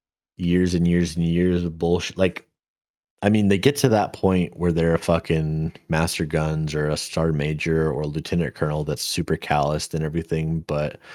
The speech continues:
you gotta realize at one point they were P F C, they dealt with bullshit. They were fucking lance that dealt with bullshit. They were corporal that dealt with bullshit. Then they were a sergeant that dealt with bullshit. So it's, like, twenty years of bullshit along with,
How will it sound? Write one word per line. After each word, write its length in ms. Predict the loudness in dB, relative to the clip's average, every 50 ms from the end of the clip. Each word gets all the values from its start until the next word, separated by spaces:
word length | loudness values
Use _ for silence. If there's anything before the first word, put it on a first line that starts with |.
| -20 _ _ _ _ _ _ _ _ _ _ -2
you 100 | 2 2
gotta 220 | 4 4 4 2 2
realize 420 | 2 2 4 4 4 2 2 2
at 100 | 0 0
one 220 | 2 2 2 2 0
point 240 | 0 -2 -2 -2
they 120 | 0 0 0
were 120 | 0 0
P 220 | -2 -2 -2 0 0
F 100 | 0 0
C, 240 | -2 -2 -2 -2
they 160 | -2 -2 -2 -2
dealt 220 | -2 -2 -4 -4
with 180 | -4 -8 _ -6
bullshit. 600 | -4 -4 -4 -2 -2 0 0 2 0 0 -2 -4
They 100 | -4 -4
were 240 | -2 -2 -4 -4 -6 _
fucking 340 | -4 -4 -4 -2 -2 -2 -2
lance 320 | -2 -2 -2 -2 -4 -2
that 160 | -4 -4 -2
dealt 180 | 0 0 0 2
with 200 | 0 0 -2 -2
bullshit. 580 | -2 0 0 0 -2 -2 -2 0 0 -2 -2 -4
They 80 | -6
were 140 | -4 -6 -6
corporal 420 | -8 -4 -4 -4 -2 0 0 0
that 140 | 0 0 0
dealt 160 | -2 -2 -2
with 180 | -2 -4 _ -4
bullshit. 640 | -2 -2 0 0 -2 -2 -2 0 0 0 -2 -2 -6 -14 -14 -16 -18 _ _ -2
Then 120 | 0 2
they 100 | 4 4
were 120 | 2 2 0
a 20 |
sergeant 480 | 0 0 2 2 2 2 2 2 0 0
that 140 | 0 0 2
dealt 160 | 2 2 2
with 160 | 0 _ -6
bullshit. 500 | -6 -4 -2 -2 -2 -2 -2 -2 -2 -2
So 140 | 0 2 2
it's, 160 | 2 2 2
like, 260 | 2 2 2 -2 -4 -14 -16 -14 -12 -12 -14 -14 -18 -20 _ _ _ 0
twenty 280 | 2 2 4 4 4
years 360 | 4 4 4 4 4 4 4
of 160 | 2 2 2 2
bullshit 640 | 2 4 4 2 2 4 4 4 4 4 2 2
along 480 | 2 2 2 4 4 4 2 2 2 2
with, 340 | 4 4 2 2 0 -6